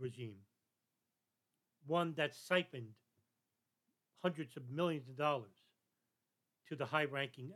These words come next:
affluent members of Egyptian society. Meanwhile, much of the country was living under the poverty line. The Free Officers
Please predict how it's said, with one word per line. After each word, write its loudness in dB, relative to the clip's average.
affluent 0
members -6
of -16
Egyptian -10
society. -4
Meanwhile, 2
much 0
of -16
the -10
country -4
was -8
living -2
under -6
the -14
poverty -2
line. -16
The -6
Free 2
Officers 2